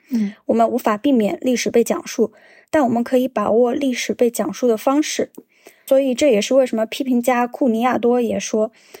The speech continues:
Speaker 2: 嗯，马里亚斯的全部小说都盘旋着一个幽灵，这个幽灵就是西班牙创伤的历史。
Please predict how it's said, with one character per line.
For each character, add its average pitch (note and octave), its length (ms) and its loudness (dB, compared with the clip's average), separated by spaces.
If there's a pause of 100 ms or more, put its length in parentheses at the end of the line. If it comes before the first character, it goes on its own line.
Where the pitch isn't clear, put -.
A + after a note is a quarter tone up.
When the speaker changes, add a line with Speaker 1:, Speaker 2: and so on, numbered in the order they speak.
(140)
Speaker 2:
嗯， G3+ 240 -4
马 A3+ 180 0
里 B3+ 100 2
亚 B3+ 140 4
斯 B3 140 -6
的 A#3+ 140 0
全 A3 280 -2
部 C#4+ 160 0
小 A3 240 -2
说 A#3+ 280 -2
都 C4 120 2
盘 A#3+ 300 -4
旋 A3 180 -4
着 A3+ 140 0
一 G#3+ 100 -2
个 A3+ 120 0
幽 C4 240 2
灵， G3+ 180 -2 (320)
这 C#4 120 0
个 B3 120 2
幽 C4 200 4
灵 A3 200 0
就 A#3+ 140 0
是 A3+ 280 -2
西 - 160 -6
班 C4 160 2
牙 A#3+ 140 -4
创 B3 220 -2
伤 B3 180 0
的 B3 80 0
历 C4 140 -2
史。 - 240 -8